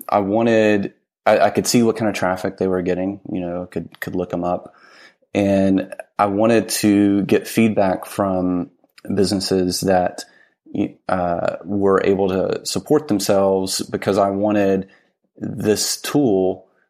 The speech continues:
um, to have that kind of feedback from, from the very beginning, so that if, you know, somebody who's doing, you know, half a million a year or a million a year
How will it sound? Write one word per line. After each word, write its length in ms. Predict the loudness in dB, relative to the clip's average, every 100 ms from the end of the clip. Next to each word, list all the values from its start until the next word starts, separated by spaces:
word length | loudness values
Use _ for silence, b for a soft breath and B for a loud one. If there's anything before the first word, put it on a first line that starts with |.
| _
um, 260 | -6 -4 -4
to 100 | -4
have 240 | -2 0
that 120 | 0 0
kind 140 | -2
of 80 | 0
feedback 420 | 0 0 -2 -4
from, 560 | -6 -4 -2 -2 -4 -8 _ _ _
from 180 | -2 0
the 80 | 2
very 300 | 2 2 2
beginning, 580 | 0 0 0 0 -4 -8 b b b
so 200 | -2 0
that 240 | 2 0 0
if, 460 | 0 -2 -6 -16 _ _ -6
you 80 | -4
know, 80 |
somebody 340 | -2 2 2 2
who's 200 | 0 0
doing, 580 | 0 0 0 -2 -4 B B B -6
you 100 | -4
know, 80 |
half 260 | -2 -2 0
a 40 | -2
million 520 | 0 0 -2 -2 -4
a 40 | -2
year 460 | 0 2 2 2
or 40 | 0
a 40 |
million 340 | 0 0 0 0
a 40 |
year 460 | 0 0 0 -2